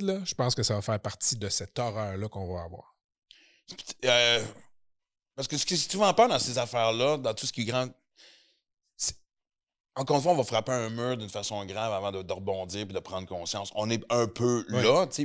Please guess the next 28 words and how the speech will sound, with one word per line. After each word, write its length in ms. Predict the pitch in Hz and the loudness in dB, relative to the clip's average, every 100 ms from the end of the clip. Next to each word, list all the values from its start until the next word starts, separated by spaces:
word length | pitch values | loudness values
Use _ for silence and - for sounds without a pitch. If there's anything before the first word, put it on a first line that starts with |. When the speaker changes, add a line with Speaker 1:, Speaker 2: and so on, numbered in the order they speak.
| - | -2
Speaker 2:
et 60 | |
tu 80 | 117 | 0
Speaker 1:
Ouais. 60 | 117 | 0
Speaker 2:
le 40 | 104 | 0
dis 140 | 127 | -4
très 280 | - 120 110 | -2 0 0
bien. 140 | 147 | -2
Tu 60 | - | -2
sais, 60 | 123 | -2
moi, 120 | 156 | -2
je 80 | 127 | -2
veux 60 | |
dire, 120 | 131 | 0
en 100 | 127 110 | 0 -2
tant 120 | 139 | -4
que 60 | |
personne, 380 | 123 107 139 139 - - _ | -6 -4 -4 -6 -10 -20 _
personnalité 460 | - 123 143 139 131 | -4 0 2 0 -2
publique 340 | 135 123 151 | -6 -2 -2
dans 80 | 139 | 0
la 60 | 123 | 0
cinquantaine, 760 | 131 123 120 113 120 123 147 135 _ _ - | -2 -2 -2 -2 -2 -4 -6 -12 _ _ -6
qui 80 | 107 | -4
a 60 | |
travaillé 400 | - 117 127 - | 0 0 0 -2
énormément 380 | 131 127 127 131 | -2 -2 0 0
sur 360 | 131 - 123 117 | 0 2 2 0
lui, 460 | 113 113 127 185 | -2 -6 -6 -8